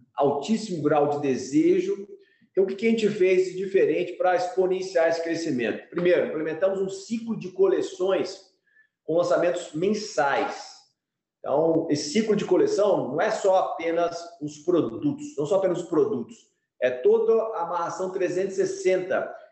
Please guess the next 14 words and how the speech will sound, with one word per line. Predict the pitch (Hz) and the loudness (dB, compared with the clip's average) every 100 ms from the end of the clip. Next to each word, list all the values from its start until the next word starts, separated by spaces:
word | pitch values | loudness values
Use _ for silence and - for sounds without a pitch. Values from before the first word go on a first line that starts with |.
| _ | _
que | - 156 | -2 2
a | |
Arezzo | 151 170 165 | 2 2 0
and | 175 156 | -2 -2
Co, | 165 170 156 | 2 2 2
nas | 147 | 0
suas | 143 156 147 | 0 -2 0
marcas | 156 160 160 151 | 0 2 2 2
legado, | 147 151 143 135 120 110 101 - - - | 4 4 4 4 2 2 -2 -8 -12 -2
tem | 156 156 | 2 2
uma | 151 151 | 0 2
maestria | 165 - - - 214 226 202 | 2 0 -4 -2 4 6 6
em | |
executar, | 165 - - 135 165 - 170 - - | 4 0 -4 -2 0 2 2 -2 -6